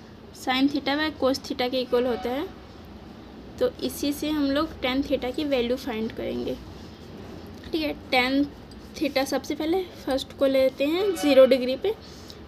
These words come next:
तो ये क्या हो जाएगा, sin theta by cos theta, theta। तो sin theta की value क्या है? ज़ीरो। और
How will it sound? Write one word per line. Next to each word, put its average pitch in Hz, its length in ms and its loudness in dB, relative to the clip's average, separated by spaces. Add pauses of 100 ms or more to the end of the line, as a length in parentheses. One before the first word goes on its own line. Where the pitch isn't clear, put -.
(440)
तो 254 60 0
ये 262 160 6
क्या 294 180 6
हो 302 100 6
जाएगा, 233 440 2 (1600)
sin 269 360 2
theta 302 300 2
by 381 120 6 (100)
cos 277 240 8
theta, - 260 -6 (380)
theta। 247 480 -2 (100)
तो 285 60 -2
sin 269 300 2
theta 285 280 0
की 302 100 2
value 294 280 4
क्या 330 180 2
है? 285 180 0 (1120)
ज़ीरो। 277 400 6 (1700)
और 254 120 -2